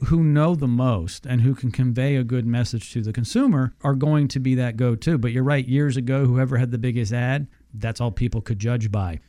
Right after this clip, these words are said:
Two eight one, four zero eight, four one five four. Give Russell a call if you have any of your gas products, and I'm gonna tell you what they are and what they're not, not working.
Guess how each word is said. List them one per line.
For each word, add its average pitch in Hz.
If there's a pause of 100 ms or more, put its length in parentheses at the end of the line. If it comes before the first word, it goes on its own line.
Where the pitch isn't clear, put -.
(140)
Two 214
eight 190
one, 156
four 165
zero 139
eight, 127
four 147
one 139
five 123
four. 113 (540)
Give 175
Russell 151
a 131
call 110 (220)
if 127
you 131 (120)
have 156 (120)
any 233 (200)
of 143
your 139 (300)
gas 156
products, 139
and 127
I'm 139
gonna 139
tell 147
you 139
what 127
they 120
are 127
and 117
what 113
they're 107
not, 107 (380)
not 170
working. 156